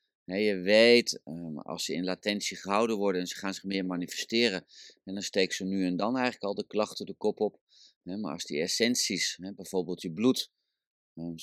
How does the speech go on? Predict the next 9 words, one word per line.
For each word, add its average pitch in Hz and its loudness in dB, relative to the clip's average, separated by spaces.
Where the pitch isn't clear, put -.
dusdanig 107 2
verzwakt - -2
dat 85 -10
het 85 -10
niet 147 -2
meer 127 0
in 98 -2
staat 113 -2
is - -6